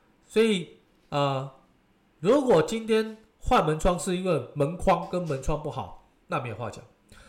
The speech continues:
如果是为了安全性的问题已经渗水了，你必须要重新拆除门窗，那我觉得门窗还是可以保留下来。啊，只是可能会是漏水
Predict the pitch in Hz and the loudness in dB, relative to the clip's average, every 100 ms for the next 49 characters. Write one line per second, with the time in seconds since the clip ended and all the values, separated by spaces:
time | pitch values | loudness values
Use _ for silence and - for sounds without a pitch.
0 | _ _ _ _ - 240 226 262 247 214 | _ _ _ _ 0 4 4 6 6 8
1 | 175 165 - - _ _ _ _ - 202 | 6 4 0 -16 _ _ _ _ 2 2
2 | 233 - 147 143 165 156 139 117 135 160 | 2 0 -2 -2 -2 0 -2 -2 -6 -6
3 | - 156 - 117 - - - _ - 131 | -2 -2 -2 -10 -10 -18 -20 _ -18 -10
4 | 220 - 196 - 147 151 180 175 170 165 | -4 0 0 0 -2 -2 -6 -4 -4 -4
5 | 139 117 120 139 156 139 - _ _ - | -6 -6 -4 2 2 2 -6 _ _ -20
6 | _ _ _ - 220 143 147 151 160 156 | _ _ _ 0 0 2 2 2 0 0
7 | 131 139 147 98 101 131 101 107 110 _ | 0 0 0 -2 -4 -4 -6 -8 -16 _
8 | _ _ _ _ _ _ _ _ _ _ | _ _ _ _ _ _ _ _ _ _
9 | _ _ _ _ _ _ - 107 98 - | _ _ _ _ _ _ -14 -12 -14 -18
10 | _ - 131 180 160 123 160 165 156 113 | _ -12 -6 -2 0 0 0 2 0 0
11 | - | -6